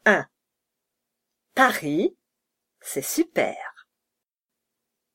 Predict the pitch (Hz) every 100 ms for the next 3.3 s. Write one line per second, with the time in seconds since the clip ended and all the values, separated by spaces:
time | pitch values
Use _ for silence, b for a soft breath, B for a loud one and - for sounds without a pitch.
0 | _ _ _ _ _ _ _ _ _ _
1 | _ _ _ _ _ _ _ _ _ _
2 | _ _ _ _ _ _ - 170 214 -
3 | - 262 339